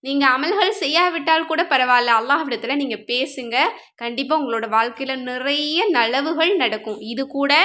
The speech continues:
உங்களோட வாழ்க்கைய, உங்களுடைய விதியை மாற்றி அமைக்கலாம்.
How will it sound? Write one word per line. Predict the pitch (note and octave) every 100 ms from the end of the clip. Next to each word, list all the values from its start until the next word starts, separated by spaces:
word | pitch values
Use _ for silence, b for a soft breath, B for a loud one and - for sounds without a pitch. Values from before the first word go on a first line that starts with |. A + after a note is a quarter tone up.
| B4 B B B3
உங்களோட | B3 C4 C4+ A#3+
வாழ்க்கைய, | A3 A3 C4+ C4+ C#4 A#3 -
உங்களுடைய | A3+ A#3 A#3 C4+
விதியை | A3 C#4 C#4+ D#4+ D4+ D#4+
மாற்றி | B3+ A#3+ A#3+ C4 - D#4+ -
அமைக்கலாம். | A3+ A#3 A3+ A#3 A#3 C#4